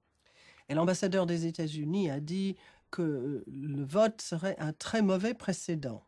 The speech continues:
Donc, on voit ce qu'il en est pour la démocratie. Mais en réalité, c'est le Quad. Le Quad, c'est les quatre pays,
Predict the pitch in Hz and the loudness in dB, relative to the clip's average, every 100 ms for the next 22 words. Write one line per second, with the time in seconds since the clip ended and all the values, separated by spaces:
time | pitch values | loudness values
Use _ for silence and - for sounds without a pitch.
0 | _ 151 143 - - 151 151 165 - - | _ -8 -8 -4 0 0 2 0 -2 -8
1 | 160 143 139 165 190 175 165 156 151 156 | -4 -2 0 0 0 0 0 0 -2 -4
2 | - 135 - - - _ 165 180 - - | -6 -12 -12 -18 -20 _ -2 -2 -2 -12
3 | - - - _ _ - 170 180 175 226 | -20 -20 -20 _ _ 0 4 4 4 4
4 | 302 240 214 - 269 - 202 185 160 - | 6 6 4 2 -2 0 -2 0 0 -2
5 | - - - 117 113 127 120 - - 147 | -4 2 2 2 -4 -12 -14 -16 -12 -12
6 | - - 220 226 220 202 - 143 143 - | -10 0 2 4 2 -2 -4 -4 -4 0
7 | 214 214 - 151 151 175 190 | 0 0 -4 -2 0 -2 -4